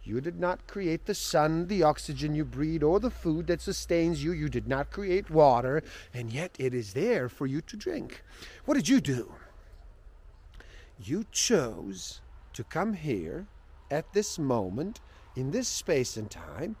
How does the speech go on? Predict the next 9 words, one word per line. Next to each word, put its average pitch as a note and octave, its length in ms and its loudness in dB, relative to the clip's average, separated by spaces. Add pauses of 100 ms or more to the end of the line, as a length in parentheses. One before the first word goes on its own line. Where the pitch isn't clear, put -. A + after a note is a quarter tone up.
(480)
and C#3+ 200 -2
to D3+ 120 -2
give D#3+ 460 0
your E3 480 4
unique F3+ 640 0 (180)
gifts - 500 -2
to - 200 -2
the G#3 160 -2
world. F3 680 6